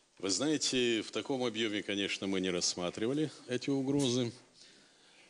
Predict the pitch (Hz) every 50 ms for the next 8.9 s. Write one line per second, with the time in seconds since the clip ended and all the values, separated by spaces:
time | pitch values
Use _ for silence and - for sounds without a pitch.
0 | - _ - 90 90 101 104 104 104 104 104 104 104 98 90 101 110 107 117 120
1 | 123 113 - - - 131 117 104 104 101 - 113 107 101 101 90 85 87 90 90
2 | - - - 101 98 92 87 87 92 92 95 87 - - - 110 90 80 78 73
3 | - - - 82 80 82 80 - - 90 85 87 101 123 131 127 123 107 - -
4 | - - - - - - - 104 104 98 - - 98 87 - 101 101 92 - -
5 | 95 - - 85 - 92 90 90 85 - - - 95 90 85 85 85 85 82 -
6 | - 87 80 - 107 98 120 156 165 156 151 139 - 127 110 - 131 135 127 107
7 | 117 120 110 110 - - - - - - - - - - - - - - - 90
8 | 98 98 - - 110 101 92 - 95 90 87 87 82 90 98 113 131